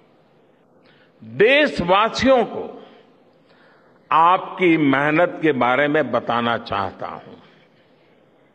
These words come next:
जो मैं बातें बता रहा हूं, वो आपके लिए नई नहीं है, लेकिन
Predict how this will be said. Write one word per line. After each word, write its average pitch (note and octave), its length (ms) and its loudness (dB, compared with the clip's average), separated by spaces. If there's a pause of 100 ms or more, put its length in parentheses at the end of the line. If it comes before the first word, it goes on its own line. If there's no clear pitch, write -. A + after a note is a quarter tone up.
(1700)
जो D3+ 140 2
मैं G3 180 2
बातें F#3+ 300 2
बता F#3+ 280 2
रहा A3 80 0
हूं, A#3+ 80 0
वो A#3+ 60 4
आपके G3 300 0
लिए B3 180 2
नई A#3+ 220 2
नहीं C#4 280 0
है, - 400 -16 (1040)
लेकिन C#3+ 880 0